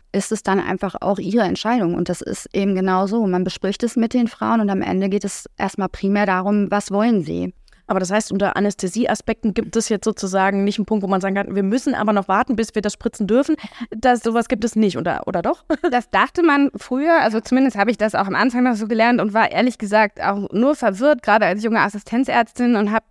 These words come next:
Speaker 3: dann einfach mich auf die Hebammen verlassen, weil ich meinten, die begleiten die Frauen und wenn die sagen, die braucht jetzt ein P D A und die Frau möchte das, okay, dann war das für mich immer okay.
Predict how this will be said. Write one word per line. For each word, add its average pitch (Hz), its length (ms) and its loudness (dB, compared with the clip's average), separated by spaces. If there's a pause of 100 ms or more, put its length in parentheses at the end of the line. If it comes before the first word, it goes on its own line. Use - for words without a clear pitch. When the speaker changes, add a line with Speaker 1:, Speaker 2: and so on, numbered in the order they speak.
Speaker 3:
dann 208 140 0
einfach 214 400 -4 (340)
mich 226 180 -2
auf 196 120 -4
die 196 80 -4
Hebammen 262 420 4
verlassen, 220 500 2
weil 240 160 2
ich 240 120 -2
meinten, 226 340 2
die 294 140 2
begleiten 254 480 2
die 233 100 -2
Frauen 226 400 4
und 226 80 2
wenn 254 120 4
die 247 100 2
sagen, 247 260 4
die 208 60 2
braucht 202 220 4
jetzt 233 100 -6
ein 226 80 0
P 233 160 -2
D 196 100 -4
A 269 160 2
und 240 60 2
die 233 80 -2
Frau 196 180 -2
möchte 214 300 0
das, 233 400 -4
okay, 208 280 -2
dann - 120 -2
war 233 100 4
das 277 140 -2
für 247 80 0
mich 233 180 2
immer 240 160 0
okay. 214 340 -2